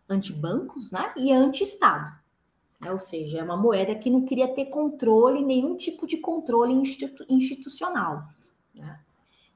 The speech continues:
Então, nesse sentido, é uma moeda privada, né, que as próprias pessoas inicialmente controlam a emissão, enfim, totalmente fora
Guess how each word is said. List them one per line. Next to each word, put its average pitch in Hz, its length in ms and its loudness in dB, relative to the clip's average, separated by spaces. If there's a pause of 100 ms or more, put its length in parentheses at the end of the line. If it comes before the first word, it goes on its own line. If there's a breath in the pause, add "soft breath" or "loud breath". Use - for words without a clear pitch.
Então, 175 400 -4
nesse 180 200 -8
sentido, 220 360 0
é - 20 2
uma 254 80 4
moeda 247 240 2
privada, 285 720 0
né, 240 100 2
que 226 120 -6
as 208 100 -8
próprias 208 340 -4
pessoas 220 840 -2
inicialmente 190 800 -6
controlam 214 640 0
a 190 60 -2
emissão, 214 760 -2
enfim, 202 380 -8
totalmente 254 580 0
fora 220 560 0